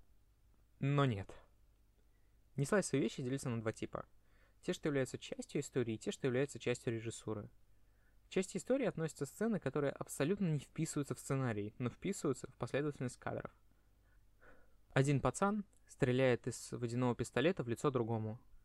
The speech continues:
Кат, они оба в магазине снастей. Для слайса это выглядит странновато,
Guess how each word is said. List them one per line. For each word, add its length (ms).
Кат, 360
они 220
оба 220
в 80
магазине 420
снастей. 520
Для 180
слайса 320
это 140
выглядит 320
странновато, 800